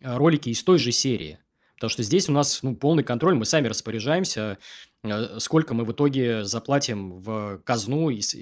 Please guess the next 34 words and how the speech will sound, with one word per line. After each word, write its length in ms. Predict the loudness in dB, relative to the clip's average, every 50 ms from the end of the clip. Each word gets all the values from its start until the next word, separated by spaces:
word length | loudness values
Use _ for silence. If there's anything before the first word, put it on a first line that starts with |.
| -12 -12 -8
исходя 800 | -4 -4 -4 -4 -6 -8 -10 -10 -10 -10 -10 -6 -4 -2 -2 -4
вот 160 | -4 -8 -10
и, 100 | -14 -14 -16 _ -20 -20 -20 _ _ _ _ _ _ _ _ _ _ _ _ _ _ _ _
скажем 240 | -6 -4 -2 -2 -2
так, 120 | -4 -4 -2
чуть 140 | -2 0
ли 80 | 2 2
не 80 | 4 4
из 100 | 4 2
наших 280 | 2 2 0 0 0 -2
желаний. 500 | -2 0 0 0 0 -2 -6 -12 -18 _ _ _ _ _ _ _ _ _ _ _ _ _ _ _ _ _ _ _ _ _ _ _ _ _ _ _ _ _ _ _ _ _ _ _ _ _ _ _ _ _ _ _ _ _ _ _ _ _ _ -18
А, 360 | -12 -8 -6 -4 -4 -6 -8 0
далее 340 | 2 4 6 6 6 6
я 140 | 6 6 6
расскажу 340 | 6 4 2 0 0 0 0
про 240 | 0 0 2 2 2
свои 240 | 2 4 2 2 2
принципы, 540 | 0 0 0 0 0 0 -4 -6 -10 -14
к 40 | -14
которым 300 | -14 -8 -6 -4 -2 -2 -2
я 120 | -4 -4
вот 120 | -6 -8
пришел, 540 | -6 -6 -6 -2 0 0 0 -2 -2 -6 -12 _ _ _
э, 240 | -10 -8 -8 -8 -10
в 40 | -8
течение 360 | -6 -4 -2 -2 -2 -2 -4
многих 380 | -2 -2 -2 -2 -4 -4 -4 0
лет, 260 | 0 0 0 0 -2
э, 380 | -4 -4 -4 -2 -4 -4 -6 -6 -10 _ -20 -16
э, 280 | -12 -12 -12 -12 -12 -16 -20 _ _
связанные 480 | -8 -4 2 4 4 4 4 2 2 2
с 360 | 0 0 2 0 0 0 0
налогообложением. 920 | 0 2 2 2 2 2 0 0 2 0 0 0 0 -2 -4 -6 -8 -14 -18 -12
Их 320 | -10 -10 -10 -10 -12 -18